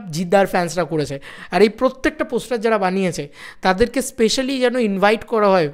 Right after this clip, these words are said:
মানে, কোনো ইভেন্ট বা কোনো ইয়ে, সেগুলো যেন করা হয়, কারণ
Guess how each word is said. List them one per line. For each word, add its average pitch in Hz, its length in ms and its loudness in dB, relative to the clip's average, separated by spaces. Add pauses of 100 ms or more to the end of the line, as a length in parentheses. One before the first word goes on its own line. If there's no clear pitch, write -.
মানে, 165 200 -2
কোনো 190 240 -4
ইভেন্ট 180 540 -2
বা 170 100 -4
কোনো 170 220 -6
ইয়ে, 156 260 -2 (420)
সেগুলো 240 300 2
যেন 240 180 2
করা 208 160 2
হয়, 175 100 4
কারণ 226 160 2